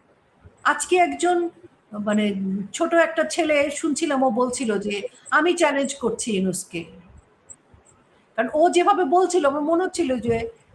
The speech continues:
ও আক্রান্ত। তা আজকে আক্রান্ত মানুষদের যে আক্রোশ, আহত, আহত বাঘের নাকি আক্রোশ অনেক সাংঘাতিক থাকে, আহত বাঘকে কখনো খোঁচাতে হয় না। আহত, মানে, বাঘ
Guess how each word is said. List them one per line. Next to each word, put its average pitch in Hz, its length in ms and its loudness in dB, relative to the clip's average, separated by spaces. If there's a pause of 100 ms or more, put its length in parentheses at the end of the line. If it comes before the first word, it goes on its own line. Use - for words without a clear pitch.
(100)
ও 285 60 0
আক্রান্ত। 330 640 2 (420)
তা 247 80 0
আজকে 254 280 -2
আক্রান্ত 330 480 2
মানুষদের 294 580 0
যে 285 100 -4
আক্রোশ, 208 760 -2 (800)
আহত, 370 480 2 (280)
আহত 240 380 2
বাঘের 247 480 2
নাকি 320 500 -2 (500)
আক্রোশ 240 540 0
অনেক 247 260 0
সাংঘাতিক 220 500 -2 (100)
থাকে, 196 160 -6
আহত 240 280 0
বাঘকে 202 440 0 (120)
কখনো 226 340 -6 (520)
খোঁচাতে 269 380 0
হয় 196 180 -2
না। 160 100 -8
আহত, 220 340 -4
মানে, 202 380 -2
বাঘ 233 360 4